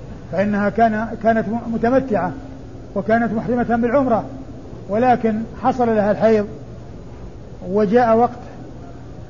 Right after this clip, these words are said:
الذهاب إلى عرفة وهي، أو الذهاب للحج وهي لم تطهر،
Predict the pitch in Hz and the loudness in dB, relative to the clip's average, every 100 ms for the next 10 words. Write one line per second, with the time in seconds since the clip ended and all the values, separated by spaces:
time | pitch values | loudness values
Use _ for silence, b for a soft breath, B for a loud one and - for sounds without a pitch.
0 | - 214 208 214 233 220 208 214 233 226 | -10 -4 2 4 6 4 4 4 4 2
1 | 185 190 131 - - - - - - - | 2 -2 -4 -14 -18 -16 -16 -16 -16 -16
2 | - 196 220 208 214 208 190 185 - 214 | -8 0 4 6 4 4 0 -4 -6 0
3 | 214 226 226 214 220 214 214 220 220 254 | 0 0 -2 -2 0 -2 -4 -6 -6 -2
4 | 233 285 254 233 208 185 220 208 - 226 | -2 0 -2 0 0 2 2 2 2 2
5 | 180 196 214 214 214 202 190 - - - | 2 2 4 2 0 -2 -6 -10 -16 -16
6 | - - - 240 190 214 220 | -16 -4 2 2 4 4 2